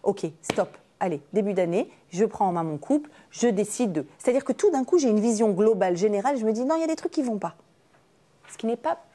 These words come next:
ce que, ce qui ne peut pas être le cas tous les jours au quotidien. Et effectivement, aussi,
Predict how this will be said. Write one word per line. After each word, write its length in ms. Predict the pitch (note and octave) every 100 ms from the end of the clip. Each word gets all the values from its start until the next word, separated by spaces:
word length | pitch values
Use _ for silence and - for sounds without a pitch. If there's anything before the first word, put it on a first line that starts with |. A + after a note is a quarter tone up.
| _ -
ce 140 | -
que, 120 | - -
ce 80 |
qui 80 | -
ne 60 | F3+
peut 140 | E4+
pas 100 | A#4
être 140 | A3 -
le 80 | F#3
cas 220 | A#3 A#3+ - - -
tous 120 | - A3
les 120 | G3+
jours 200 | F3+ G#3+
au 40 |
quotidien. 440 | F3+ F3 - - - - - - -
Et 60 | -
effectivement, 720 | - D#4 - F3+ D#3 C4 -
aussi, 320 | A#3 - D4+